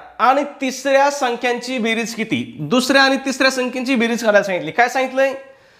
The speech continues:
चार क्रमागत समसंख्यांची बेरीज किती आहे?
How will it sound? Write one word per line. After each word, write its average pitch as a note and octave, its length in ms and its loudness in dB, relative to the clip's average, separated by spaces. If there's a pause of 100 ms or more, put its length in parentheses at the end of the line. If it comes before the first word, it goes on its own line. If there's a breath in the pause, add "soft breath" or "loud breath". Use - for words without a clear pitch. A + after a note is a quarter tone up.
(300 soft breath)
चार C4 200 6
क्रमागत C4+ 460 0
समसंख्यांची B3+ 720 0
बेरीज B3 260 -2
किती B3+ 160 -2
आहे? B3+ 240 4